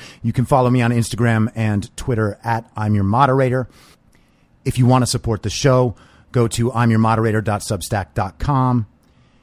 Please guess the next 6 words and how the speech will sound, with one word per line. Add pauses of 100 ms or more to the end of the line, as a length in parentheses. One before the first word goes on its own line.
(260)
And,
uh, (300)
I
guess
that's
it